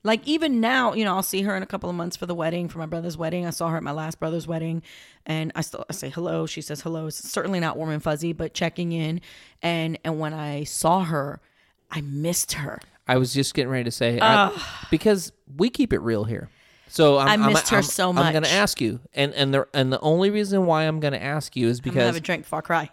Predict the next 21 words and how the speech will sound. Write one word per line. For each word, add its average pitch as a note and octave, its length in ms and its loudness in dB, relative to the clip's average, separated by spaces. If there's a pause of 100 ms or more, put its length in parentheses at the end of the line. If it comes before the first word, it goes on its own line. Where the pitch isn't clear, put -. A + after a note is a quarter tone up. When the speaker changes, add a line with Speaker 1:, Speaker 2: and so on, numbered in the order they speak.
Speaker 2:
Yes, B2+ 380 0
because C3 640 2 (800)
I've G#3+ 180 2
gone G3+ 240 4
through D#3+ 540 4
a C3 140 -2
similar D3+ 480 2
situation D3+ 720 -2
with D3+ 160 0
my B2+ 160 -2
own B2+ 300 2
brother, G3+ 500 2 (680)
and D3 260 2
so D3 260 4
I D#3+ 180 -2
understand D#3+ 720 2
what C3 140 2
that's B2+ 220 0
like. B2+ 380 0
I, B2+ 120 2
I B2 260 0